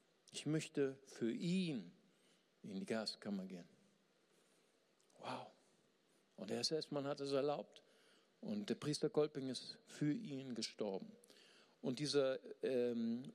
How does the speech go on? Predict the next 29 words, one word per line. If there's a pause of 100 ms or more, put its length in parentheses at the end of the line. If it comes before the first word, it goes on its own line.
Familienvater
lebte
noch
viele,
viele
Jahre
nach, (320)
nach
Auschwitz.
Und
er
wurde
dann
inform-, (100)
äh,
nochmal
interviewt. (800)
Und
er
sagte,
„Mein
Leben
hat
sich (140)
komplett
geändert, (720)
als
da
war